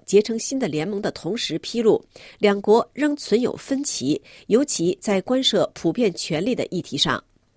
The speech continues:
《回声报》在报道法国总统访华的话题时报道指出，继外交篇章之后，马克龙在中国开启了各项合同的落实。星期二，在法国总统到访中国的第二日，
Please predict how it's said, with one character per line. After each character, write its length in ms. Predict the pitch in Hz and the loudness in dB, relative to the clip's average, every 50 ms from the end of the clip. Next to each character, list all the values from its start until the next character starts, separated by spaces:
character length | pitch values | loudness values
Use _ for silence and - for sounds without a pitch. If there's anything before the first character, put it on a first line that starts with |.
| _ _ - - - - - - - | _ _ -20 -20 -20 -20 -20 -12 -2
《回 200 | - 226 269 277 | 4 4 4 4
声 200 | - 349 330 339 | 4 0 0 0
报》 260 | - 294 208 - - - | 0 0 0 0 0 -2
在 180 | - 208 196 196 | 0 0 0 2
报 120 | - 220 | 2 0
道 160 | 196 190 160 151 | 0 2 0 0
法 220 | 139 - 165 156 | 0 0 -4 -2
国 120 | - 214 226 | -2 -2 -2
总 120 | - 226 | -2 -4
统 160 | 233 - 185 | -4 -4 -6
访 240 | 190 - - 123 113 | -6 -4 -4 -6 -6
华 180 | - - 143 240 | -2 -2 -2 0
的 80 | 226 190 | 0 -2
话 180 | - - 208 | -2 -2 -4
题 160 | 156 - 175 180 | -2 -2 -4 -4
时 220 | - - 151 156 | -2 -4 -4 -4
报 160 | - 220 190 | -2 -2 0
道 120 | 190 165 139 | 0 -2 -4
指 200 | - - 120 - | -4 -8 -12 -10
出， 300 | - - - 202 196 - - - - - - - - - | -6 2 4 4 4 4 2 -8 -20 -20 -20 -20 -10 -4
继 240 | - 269 262 247 - - | 0 2 2 2 0 0
外 140 | 294 294 254 | -2 -2 0
交 160 | - 294 294 | 2 0 0
篇 240 | 294 - - 262 247 | 0 -2 -2 -2 -2
章 180 | 247 240 220 220 | 0 -2 -2 -2
之 160 | - 214 208 | -2 -2 -2
后， 280 | 208 - 170 123 - - - - - - | 0 0 0 0 0 -2 -8 -20 -14 -4
马 140 | - 208 196 | -2 -2 -2
克 140 | 196 - 294 | 0 0 2
龙 240 | 262 214 202 247 - _ | 2 2 2 0 -4 _
在 240 | - - 233 214 196 | -6 -2 0 0 0
中 260 | 202 - 302 302 302 | 0 -2 -4 -4 -4
国 300 | 294 - 139 147 151 - _ - | -4 -2 -2 -2 -2 -2 _ -10
开 180 | - 262 262 269 | -6 -4 -4 -4
启 180 | 269 - - | -2 -2 -4
了 140 | - 127 139 | -4 -4 -6
各 200 | - - 294 269 | -4 0 0 0
项 200 | 240 - 233 180 | 0 0 -4 -4
合 280 | 156 - - - 147 196 | -4 -8 -6 -4 -4 -4
同 140 | - 262 220 | -2 -4 -4
的 80 | 185 | -4
落 180 | 135 165 196 156 | -2 -2 -2 -2
实。 380 | 143 - - 120 113 143 - - _ _ _ _ _ - - - - - - | 0 -2 -2 0 0 -2 -2 -2 _ _ _ _ _ -20 -20 -20 -20 -14 -4
星 140 | - 277 262 | -2 -2 -2
期 140 | - - | 0 0
二， 240 | 262 240 214 151 - _ - - - - | 0 2 2 0 0 _ -8 -20 -20 -8
在 240 | - - 254 240 240 | 0 4 4 4 4
法 160 | - 233 226 | 2 -2 -2
国 140 | 233 285 294 | 2 2 0
总 120 | 294 285 | 0 0
统 160 | 294 - 185 180 | -6 -6 -6 -4
到 140 | - 247 214 | -2 -2 -2
访 240 | - 165 139 147 151 | -2 -2 -4 -4 -2
中 180 | - 254 269 | -4 -4 -4
国 100 | 269 214 | -2 -2
的 140 | 185 202 190 | 0 0 0
第 160 | - - 269 - | 0 0 -4 -2
二 260 | - 285 277 202 160 | -2 -2 -2 -2 -2
日， 240 | 151 156 160 - | -2 0 0 -2